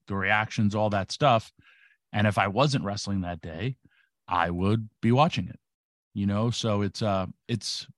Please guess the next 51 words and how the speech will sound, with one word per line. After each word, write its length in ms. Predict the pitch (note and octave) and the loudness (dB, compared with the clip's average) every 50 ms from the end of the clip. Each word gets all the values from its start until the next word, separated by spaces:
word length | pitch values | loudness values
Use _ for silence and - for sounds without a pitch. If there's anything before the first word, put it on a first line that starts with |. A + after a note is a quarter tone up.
| _ - | _ -6
it's 200 | - A2 - - | -6 -4 -2 0
some 280 | - D3 A#2 B2+ B2 | 2 2 4 6 6
amazing 500 | G2+ A#2+ A#2+ A#2 B2 B2+ A#2+ G2+ B2+ B2 | 6 6 6 6 6 4 4 4 4 2
times. 440 | A2+ - A#2 G#2+ G#2 G2 G2 F#2 F#2+ | 2 2 0 0 0 0 0 0 0
And, 100 | G2 F#2+ | 0 -2
like, 200 | G2+ G2 G2 - | -2 -2 -2 0
you 60 | A#2+ | 2
know, 160 | A2+ A#2 A2 G#2+ | 4 4 4 2
again, 300 | G#2 G2+ A#2 A#2 A2+ A2 | 2 2 2 4 4 4
when 120 | G#2 G2+ | 2 2
I'm, 180 | G2+ G2 F#2+ - - _ - - - _ _ _ - | 2 0 0 -2 -6 _ -20 -20 -20 _ _ _ -4
we 60 | G#2+ | -2
were 80 | G#2 G2 | -2 0
talking 320 | - - B2 A#2 G#2+ A2+ | 4 6 6 6 6 4
about 280 | G#2+ G#2 G#2 G2+ - - | 2 2 2 0 -2 -6
the 60 | G2+ | -12
face 680 | - - - B2 A#2+ B2 B2+ A#2+ - - - - - - | -10 -4 0 2 2 4 2 2 0 -4 -8 -10 -8 -4
of 160 | G#2+ A2 G2+ | -4 -2 -2
a 60 | G2+ | -2
company, 480 | - - B2 C3+ C3 - G#2 F#2+ F#2 F2 | -4 -2 0 0 0 0 -2 -4 -4 -2
he's 240 | G2 A2+ A#2 B2 C3 | -4 -4 -4 -4 -4
a 20 | |
guy 240 | A#2 A#2+ A#2+ B2 B2+ | -2 0 2 2 4
who's 160 | C3 B2+ G#2+ | 2 2 2
been 180 | G2 A#2 B2+ C#3 | 2 2 2 2
a 40 | |
face 320 | B2 - A#2 B2 C3+ C3 - | 2 0 -2 -2 -2 -2 -4
of 80 | B2+ | -6
a 40 | C#3 | -4
company, 520 | B2 - C#3+ E3+ - C3 G2 G2 F#2 F2 F2 | 0 2 2 2 2 0 -4 -4 -4 -6 -6
you 100 | F#2+ F#2 | -4 -4
know? 320 | F#2+ F#2+ G#2 A#2 C3 C3 - _ _ _ _ _ _ _ - | -2 -2 -2 -2 -2 -4 -6 _ _ _ _ _ _ _ -4
Uh, 340 | G2 G2 F#2+ F#2 F#2 F2 E2+ | 0 0 2 2 2 0 0
he 160 | E2 G#2 G#2+ | 0 0 2
was, 420 | G#2 A2 A2+ A2 G2 G2 - - _ _ - _ _ _ _ _ _ | 4 4 4 2 2 -2 -8 -12 _ _ -20 _ _ _ _ _ _
he 180 | _ - A2+ A2 | _ -2 0 2
was 220 | A2 A#2+ B2 A2 | 4 4 2 2
the 100 | G2+ B2 | 2 0
guy, 560 | A#2 G#2 A#2+ A#2 A#2+ C3 C#3 D3+ E3+ G3+ F#3 - _ _ _ _ _ _ _ _ _ - | 0 2 4 4 6 6 4 4 2 0 -2 -6 _ _ _ _ _ _ _ _ _ -8
um, 720 | G#2 G2 G2 G2 F#2+ F#2 F#2 F#2 F#2 F2+ F2 F2 F#2+ - _ - | -4 -2 0 0 2 4 4 4 4 4 2 2 0 -4 _ 0
as 200 | G#2+ A2 G2 - | 2 2 2 2
well 240 | G#2 G#2+ A2 A#2 A#2+ | 4 4 4 6 6
as, 180 | A#2+ A#2 G2+ | 4 4 4
like, 220 | A#2 A2 A2 - - | 2 0 0 -2 -2
when 140 | G#2+ A2 A2+ | 0 2 2
he 60 | A2 | 0
came 240 | - - A#2+ A#2+ A#2 | 2 2 2 2 2
to 100 | - C3 | 2 0
A 40 | |
E 100 | B2 A#2+ | 0 0
W, 480 | A#2 C3 C#3 D3 C#3 A#2+ G#2+ G2+ F#2 | 0 0 0 0 -2 -2 -2 -4 -4